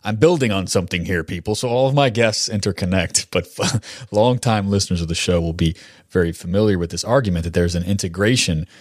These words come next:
between, uh, finance and the state. Um, they're not counterposed necessarily insofar as the state had to be the firefighter in chief, if you will, at each point,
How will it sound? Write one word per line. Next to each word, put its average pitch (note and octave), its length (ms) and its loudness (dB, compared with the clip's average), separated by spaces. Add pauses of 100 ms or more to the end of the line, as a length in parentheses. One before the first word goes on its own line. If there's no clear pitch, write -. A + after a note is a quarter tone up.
(200)
between, E2+ 520 0 (220)
uh, D#2 240 -4
finance E2+ 640 0
and E2 220 -8
the D#2+ 80 -6
state. - 520 0 (380)
Um, E2 260 -4
they're F2 160 2
not F2+ 240 0
counterposed F#2 760 0
necessarily G#2 800 0
insofar F2 600 0
as E2 160 -2
the E2 100 -8
state F2 400 -2
had E2+ 280 -2
to E2 60 -2
be D#2+ 260 0 (220)
the - 80 -10
firefighter F2 680 0
in E2 140 -10
chief, - 520 0 (360)
if G2+ 200 -4
you F2+ 100 -2
will, F2 420 2
at F2+ 180 0
each F#2 240 -8
point, A2+ 420 2